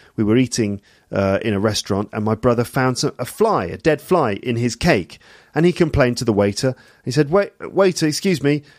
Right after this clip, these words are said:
there's a fly in my cake." And the waiter said, "Oh, that'll be extra, sir." Ha, ha, ha. Very funny indeed. There are some more, there are some more "Waiter, there's a fly in my soup" jokes. Here, let's have a little look. Diddly-doo, diddly-doo.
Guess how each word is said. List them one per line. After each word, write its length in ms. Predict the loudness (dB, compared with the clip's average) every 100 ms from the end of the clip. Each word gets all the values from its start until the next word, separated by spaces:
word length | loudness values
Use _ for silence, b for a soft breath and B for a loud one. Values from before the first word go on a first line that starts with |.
| b
there's 160 | 0 0
a 60 |
fly 380 | -4 -4 -2 0
in 100 | 0
my 160 | 0 0
cake." 340 | 0 -2 -2
And 120 | -2
the 60 | 0
waiter 480 | 2 0 -2 -2 -2
said, 280 | 0 0 2
"Oh, 140 | 2
that'll 280 | 2 0 0
be 160 | 0
extra, 460 | 0 -2 -6 -4 -2
sir." 440 | 0 0 0 -6 -12 b b -10
Ha, 260 | 0 0
ha, 240 | 2 0 -2
ha. 340 | 0 0 -2 -6 b b _
Very 200 | 0 0
funny 360 | -2 -2 0
indeed. 420 | -2 0 0 -2 -8 B B -2
There 100 | 0
are 60 |
some 180 | 2 2
more, 300 | 2 2 0 _ -2
there 100 | 0
are 60 |
some 180 | 0 0
more 160 | 2 2
"Waiter, 380 | 2 0 0
there's 240 | 0 -2 -2
a 40 |
fly 360 | -6 -2 0 0
in 120 | -4
my 140 | -4
soup" 340 | -6 -6 -6 -6
jokes. 420 | -4 -4 -4 -6
Here, 200 | -2 0
let's 220 | 0 -2
have 100 | -4
a 60 | -2
little 180 | -2 0
look. 380 | 0 -2 -10 B B B B B B _ -6
Diddly-doo, 680 | -2 0 2 4 4 2 0
diddly-doo. 360 | -2 -2 -4